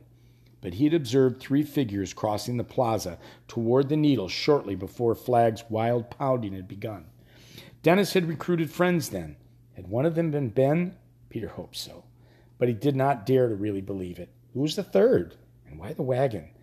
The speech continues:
There were questions he had no time for now. "Oh, you dogs, open this door! Open in the name of the king!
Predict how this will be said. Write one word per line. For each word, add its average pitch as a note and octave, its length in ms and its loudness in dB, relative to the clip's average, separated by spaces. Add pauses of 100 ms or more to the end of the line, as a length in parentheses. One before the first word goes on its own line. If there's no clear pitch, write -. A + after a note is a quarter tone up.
(420)
There D3+ 140 6
were D#3+ 60 6
questions D3 520 2
he D3+ 80 4
had C3+ 100 6
no B2 160 2
time A2+ 360 -6
for A2+ 220 -6
now. G2+ 380 -6 (380)
"Oh, G3 140 10
you F#3+ 140 6
dogs, E3+ 440 8
open A3+ 280 8
this G3+ 160 2
door! F3+ 480 6
Open C4+ 260 8
in C4 80 2
the B3 80 2
name B3 200 4
of A3 60 2
the A3 60 2
king! G#3 440 4